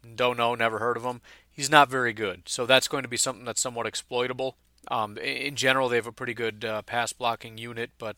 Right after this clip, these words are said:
uh, Witzman is not a very good football player, and their, their rookie, James Daniels, who I kind of liked a lot, uh, I think he was an early second round guy.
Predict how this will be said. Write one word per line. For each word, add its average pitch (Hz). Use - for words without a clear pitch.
uh, 110
Witzman 120
is 101
not 110
a 107
very 107
good 104
football 113
player, 113
and 110
their, 110
their 117
rookie, 135
James 117
Daniels, 110
who 113
I 104
kind 117
of 104
liked 107
a 104
lot, 107
uh, 104
I 98
think 120
he 110
was 101
an 107
early 110
second 107
round 107
guy. 104